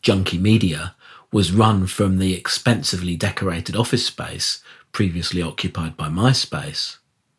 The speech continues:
And in Chippendale, Mumbrella's office stood on the corner of Balfour Street and Queen Street, close to the spot where in nineteen sixty the employees of the Packers and the Murdochs fought for control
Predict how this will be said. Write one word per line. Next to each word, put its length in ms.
And 120
in 140
Chippendale, 680
Mumbrella's 560
office 640
stood 320
on 100
the 80
corner 460
of 160
Balfour 440
Street 360
and 120
Queen 300
Street, 560
close 320
to 80
the 160
spot 480
where 220
in 200
nineteen 380
sixty 680
the 120
employees 640
of 120
the 80
Packers 440
and 140
the 60
Murdochs 680
fought 480
for 140
control 880